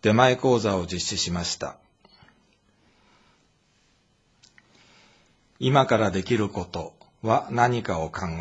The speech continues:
える。性別や慣習にとらわれず、自分の個性や能力を活かせる社会の実現に向け、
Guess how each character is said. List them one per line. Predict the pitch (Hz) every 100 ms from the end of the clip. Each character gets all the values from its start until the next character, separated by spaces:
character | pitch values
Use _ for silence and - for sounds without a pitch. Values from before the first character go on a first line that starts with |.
| 76 67
え |
る。 | 71 - _ _ _ _ _ _ _ _ _ _ _ _ _
性 | - - 117
別 | 127 135 123
や | 127 113 117 - -
慣 | 120 131
習 | 131 135 123
に | 117
と | 107 113
ら | 113
わ | 107
れ | 104
ず、 | 92 87 85 -
自 | - 101 101
分 | 123 135
の | 123
個 | -
性 | 101 127 123
や | 110
能 | 107 135 123
力 | 107 - 90
を |
活 | 87 87
か | 117
せ | 117
る | 95 92
社 | 95
会 | 127 127
の | 123
実 | 101 92 120 110
現 | 101
に | 95 87
向 | 85
け、 | 85 82